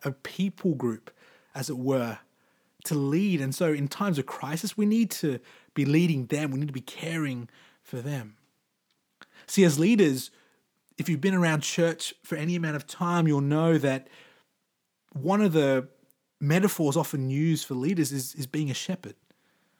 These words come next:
We're called to shepherd those that we lead, with Christ being the ultimate shepherd, the good shepherd, which we've un-, actually unpacked in one of our online sermon series here at So recently.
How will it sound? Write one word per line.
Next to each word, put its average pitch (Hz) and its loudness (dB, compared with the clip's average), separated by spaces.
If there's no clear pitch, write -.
We're 147 -2
called 165 2
to 143 -2
shepherd 180 0
those 147 2
that 131 -4
we 123 -6
lead, 127 -2
with 143 -4
Christ 165 2
being 139 -4
the 135 -2
ultimate 147 -2
shepherd, 120 -8
the 135 -8
good 143 2
shepherd, 120 -6
which 143 -2
we've 139 2
un-, 131 -2
actually 143 -2
unpacked 135 -4
in 120 -4
one 123 -2
of 120 -4
our 117 -4
online 131 -2
sermon 131 -2
series 120 -4
here 113 -8
at 110 -16
So - -8
recently. 117 -8